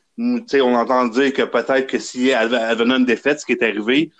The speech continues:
son contrat pouvait, pouvait prendre fin. Fait que c'est peut-être de, ça va peut-être être, euh, quelque chose qui va arriver.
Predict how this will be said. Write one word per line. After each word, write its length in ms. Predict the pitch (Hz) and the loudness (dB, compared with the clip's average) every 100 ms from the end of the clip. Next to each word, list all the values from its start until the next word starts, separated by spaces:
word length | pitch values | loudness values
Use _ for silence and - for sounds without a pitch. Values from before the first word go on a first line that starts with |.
| - - - | -20 -18 -10
son 120 | 127 | -6
contrat 340 | 131 127 139 | -4 -2 -2
pouvait, 560 | 143 104 123 123 120 120 - | -4 -4 0 2 2 -2 -2
pouvait 200 | 123 117 | -2 -2
prendre 320 | - 117 110 | -2 -2 -2
fin. 320 | - 131 139 165 _ - - _ _ | -2 0 0 -2 _ -20 -20 _ _
Fait 200 | - 113 | -4 -4
que 60 | |
c'est 180 | - 113 | -4 -6
peut-être 220 | - 127 | -2 -2
de, 220 | 117 113 110 | 2 2 2
ça 200 | 117 113 | 2 0
va 80 | |
peut-être 280 | 104 123 120 | 2 0 0
être, 80 | - | 2
euh, 260 | 110 107 104 | 2 2 0
quelque 80 | - | -6
chose 220 | 104 123 | -4 -4
qui 80 | 120 | -4
va 100 | 107 | 0
arriver. 540 | 110 104 101 110 127 | 0 0 -2 -2 -2